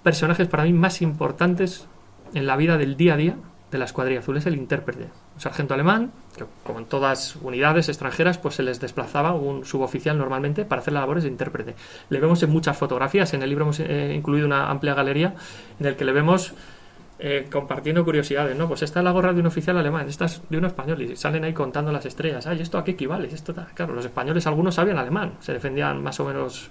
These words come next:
bien para, para ser los años treinta y años cuarenta. Habían luchado con los es-, con los alemanes en, en la misma guerra de España, por lo tanto, tenían cierta amistad y con algunos, como el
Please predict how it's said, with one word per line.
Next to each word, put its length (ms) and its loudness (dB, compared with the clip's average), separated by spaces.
bien 340 2
para, 400 -6
para 160 -6
ser 180 -2
los 160 -6
años 200 -8
treinta 380 -6
y 60 -6
años 180 -10
cuarenta. 440 -4
Habían 140 0
luchado 360 4
con 120 0
los 140 -4
es-, 100 -8
con 180 -4
los 140 -4
alemanes 480 0
en, 240 -8
en 80 -6
la 80 -6
misma 180 -4
guerra 140 -4
de 60 -6
España, 260 -6
por 80 -6
lo 60 -4
tanto, 340 -2
tenían 280 0
cierta 220 0
amistad 300 0
y 40 4
con 120 0
algunos, 340 -2
como 220 -4
el 160 -6